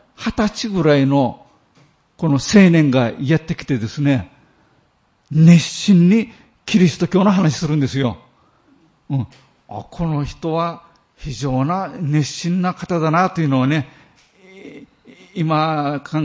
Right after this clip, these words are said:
えて、あの、三十年、四十年前にね、あ、そういう熱心な人もいたなというのを覚えてるんですね。そして、二十歳ぐらいにもう一人の人がですね、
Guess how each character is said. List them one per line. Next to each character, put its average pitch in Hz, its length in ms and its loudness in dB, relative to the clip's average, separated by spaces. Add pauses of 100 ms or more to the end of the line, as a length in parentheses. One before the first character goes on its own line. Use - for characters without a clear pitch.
(120)
え 131 60 -4
て、 151 400 -4
あ - 20 0
の、 127 500 -2 (200)
三 143 340 -4
十 131 180 -4
年、 139 200 2
四 151 220 4
十 147 180 2
年 160 180 2
前 135 160 4
に 131 160 2
ね、 160 180 -2 (220)
あ、 117 140 -4
そ 180 300 0
う 165 40 2
い 156 40 2
う 143 100 4
熱 143 160 4
心 165 280 -2
な 175 120 0
人 151 160 -4
も 139 400 -4 (240)
い 143 100 -2
た 165 160 0
な 175 160 2
と 170 140 -2
い 139 40 4
う - 40 4
の 117 160 0
を - 520 -10
覚 131 180 0
え 127 40 0
て 147 100 -4
る 123 120 0
ん - 20 2
で 113 80 0
す 147 140 -6
ね。 151 280 0 (640)
そ - 140 -8
し - 80 -6
て、 165 300 -4 (100)
二 - 160 -6
十 196 120 -4
歳 208 140 -4
ぐ 165 120 -2
ら 143 80 4
い 131 80 0
に 131 340 -2
も 202 300 0
う - 20 4
一 - 180 -2
人 127 160 0
の 135 60 0
人 123 160 -4
が 107 120 -4
で 110 100 -6
す 135 160 -6
ね、 127 260 0